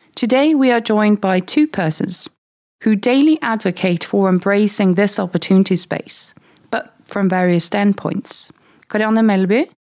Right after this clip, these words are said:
you represent a mature incubator, the Norwegian Startup Lab. And you, Christina Tyhus,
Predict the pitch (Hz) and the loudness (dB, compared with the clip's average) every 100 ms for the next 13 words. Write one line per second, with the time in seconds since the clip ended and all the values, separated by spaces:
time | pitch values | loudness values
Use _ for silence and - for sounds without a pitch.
0 | _ 220 254 294 254 - 208 202 196 - | _ 0 2 2 0 -2 0 0 0 2
1 | 185 175 - 240 240 - 208 196 180 170 | 2 2 0 0 0 0 0 0 -2 -2
2 | 170 - 190 185 _ _ 208 190 208 196 | -2 -6 -8 -12 _ _ 0 2 2 2
3 | 190 - 196 180 170 - 147 165 - _ | 0 0 -2 -2 -6 -2 -4 -4 -12 _
4 | _ _ _ - 226 269 285 - 208 - | _ _ _ 0 2 4 2 0 -2 0
5 | 202 180 170 - 175 165 160 - | 2 2 2 0 2 2 0 -4